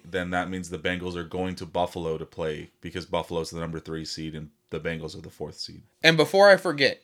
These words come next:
Speaker 2: 'cause I, I saw this yesterday and I wanna make sure I say it.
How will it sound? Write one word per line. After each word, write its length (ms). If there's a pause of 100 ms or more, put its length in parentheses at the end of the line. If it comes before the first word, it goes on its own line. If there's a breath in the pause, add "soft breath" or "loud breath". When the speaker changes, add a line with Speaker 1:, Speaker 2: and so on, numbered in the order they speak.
Speaker 2:
'cause 160
I, 260
I 300
saw 180
this 160
yesterday 640
and 100
I 80
wanna 220
make 140
sure 140
I 60
say 200
it. 140